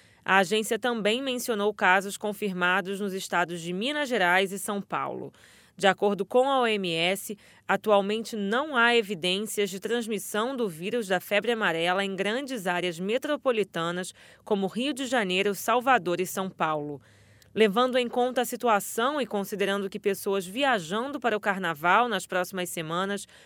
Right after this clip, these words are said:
podem fazer passeios fora das maiores cidades,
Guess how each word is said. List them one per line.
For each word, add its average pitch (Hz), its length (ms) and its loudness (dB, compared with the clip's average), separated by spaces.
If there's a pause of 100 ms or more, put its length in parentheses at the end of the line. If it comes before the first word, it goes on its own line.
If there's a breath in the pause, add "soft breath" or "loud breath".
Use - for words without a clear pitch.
(160 loud breath)
podem 285 320 4
fazer 185 360 0
passeios 190 640 -4
fora 254 500 2
das 185 160 0
maiores 165 440 -4
cidades, 175 580 0